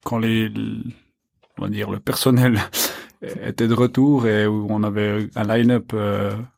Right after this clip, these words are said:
correct, où le mot d'ordre, c'était aussi, euh, ben, prendre du plaisir. Euh, et ça, c'est venu de, de Petri, euh, vraiment d'amener un petit peu de nouveau, euh, du plaisir, euh, déjà à l'entraînement.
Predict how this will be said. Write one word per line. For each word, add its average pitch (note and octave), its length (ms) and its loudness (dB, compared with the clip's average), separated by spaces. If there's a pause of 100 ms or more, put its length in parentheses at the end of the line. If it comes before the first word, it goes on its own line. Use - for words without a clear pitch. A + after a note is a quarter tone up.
(220)
correct, A#2 580 0
où A#2+ 120 4
le A2+ 40 6
mot A2+ 160 4
d'ordre, B2+ 240 2
c'était A2+ 220 -2
aussi, A2 380 0
euh, G2 320 2
ben, G2+ 180 0
prendre G#2+ 320 2
du G#2+ 80 2
plaisir. A2 760 0
Euh, G2+ 680 2 (220)
et G#2+ 80 0
ça, A2+ 200 0
c'est A2 160 0
venu A2 240 2
de, G2+ 880 0 (340)
de G2+ 160 -4
Petri, B2+ 480 0 (100)
euh, G2+ 500 0
vraiment G#2+ 300 0
d'amener G#2+ 300 4
un G#2+ 120 4
petit G2+ 160 -2
peu A2+ 180 0
de G#2 40 2
nouveau, A2 360 4
euh, G2+ 320 4
du G2+ 100 -2
plaisir, A2+ 420 2
euh, G#2+ 200 2
déjà G#2+ 320 4
à - 20 2
l'entraînement. A#2+ 600 4